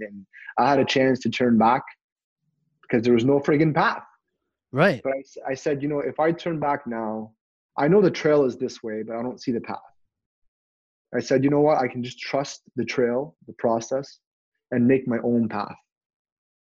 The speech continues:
Speaker 1: And that's what I did. And I said, If I do that, what's gonna stop me in twenty nineteen? Like, what's gonna stop me? If I can
Speaker 2: Right.
Speaker 1: get past this suffering, it's controlled,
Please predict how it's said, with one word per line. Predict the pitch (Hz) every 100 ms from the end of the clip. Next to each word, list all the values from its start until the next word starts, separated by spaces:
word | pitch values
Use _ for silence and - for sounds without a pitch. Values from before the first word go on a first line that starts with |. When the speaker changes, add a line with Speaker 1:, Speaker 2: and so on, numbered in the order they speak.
| _ _ -
Speaker 1:
And | 120 113
that's | 110 120
what | 110
I | 101
did. | 104 104 104
And | 110
I |
said, | 123 131
If | 156
I | 170
do | 151 147
that, | 131
what's | 135 139
gonna | 151
stop | 131 143 127 127
me | 117
in | 104
twenty | 127 113
nineteen? | 107 101 92 104 98 95 _ _ _ _ _ _ 117
Like, | 127
what's | 127
gonna | 131 117
stop | - 120 113
me? | 101 - _ _ _ _ 127
If | 135 165
I | 175
can | 165
Speaker 2:
Right. |
Speaker 1:
get | 160 110
past | 147 151 151 -
this | 151 -
suffering, | - 156 - 143 110 139
it's | -
controlled, | 156 135 190 143 101